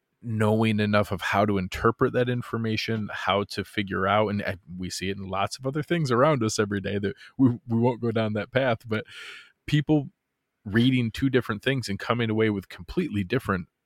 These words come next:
you know, conclusions on that information. And I think in our little world of football here, I, I think it's happening more and more, and that you have people who identify what they think is important, where those things come from, how to be able to accomplish that, and then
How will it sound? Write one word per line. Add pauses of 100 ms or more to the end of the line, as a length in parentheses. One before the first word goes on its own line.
(180)
you
know, (100)
conclusions
on
that
information. (500)
And
I
think
in
our
little
world
of
football
here,
I, (120)
I
think
it's
happening
more
and
more,
and
that
you
have
people (380)
who
identify
what
they
think
is
important, (200)
where
those
things
come
from,
how
to
be
able
to
accomplish
that, (400)
and
then